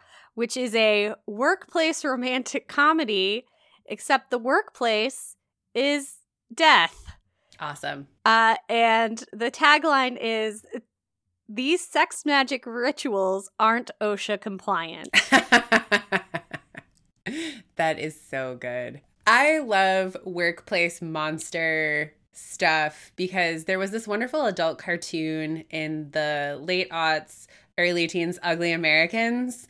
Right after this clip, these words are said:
Speaker 1: <gasps>
Speaker 2: I loved the shit out of that show. It
Speaker 1: Yes!
Speaker 2: had really great character arcs, and it was also just this, like, screwball office comedy where it was, like, it perfectly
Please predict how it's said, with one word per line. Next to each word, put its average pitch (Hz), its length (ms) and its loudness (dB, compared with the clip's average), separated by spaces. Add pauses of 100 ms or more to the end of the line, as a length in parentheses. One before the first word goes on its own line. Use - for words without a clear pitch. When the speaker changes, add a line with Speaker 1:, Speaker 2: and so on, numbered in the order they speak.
Speaker 1:
<gasps> - 100 -16
Speaker 2:
I 339 1000 0
loved 349 160 -4
the 320 100 4
shit - 760 0
out 294 160 4
of 320 100 2
that 339 160 4 (200)
show. 330 280 6
It 262 160 2
Speaker 1:
Yes! 247 80 0
Speaker 2:
had 277 180 2
really 247 280 0
great 196 300 -2
character 285 540 0
arcs, 262 460 2
and 214 100 0
it 220 60 -2
was 220 140 -4
also 208 340 -2
just 233 220 -4
this, 208 180 -6
like, 180 180 0 (300)
screwball 202 840 -2
office 170 460 -4
comedy 196 600 -2
where 170 240 0
it - 20 -6
was, 165 160 -8
like, 165 200 -2 (260)
it 208 180 -2
perfectly 277 580 -4